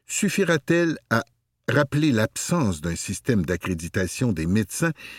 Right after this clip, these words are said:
chargés de prononcer le diagnostic ultime, ce que déplorent certains d'entre eux. Rien n'est simple dans la vie,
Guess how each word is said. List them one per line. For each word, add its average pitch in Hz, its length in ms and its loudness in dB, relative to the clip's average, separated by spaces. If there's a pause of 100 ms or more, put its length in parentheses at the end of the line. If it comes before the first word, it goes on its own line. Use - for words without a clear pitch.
chargés 175 460 2
de 117 140 0
prononcer 131 560 0
le 101 120 0
diagnostic 101 680 -2
ultime, 95 500 0 (400)
ce - 180 -2
que - 160 0
déplorent 104 640 0
certains - 400 -4
d'entre 87 380 -4
eux. 65 100 -10 (1300)
Rien 139 340 4
n'est 185 140 2
simple 147 460 -2
dans 78 160 -4
la 76 160 -2
vie, 73 260 -10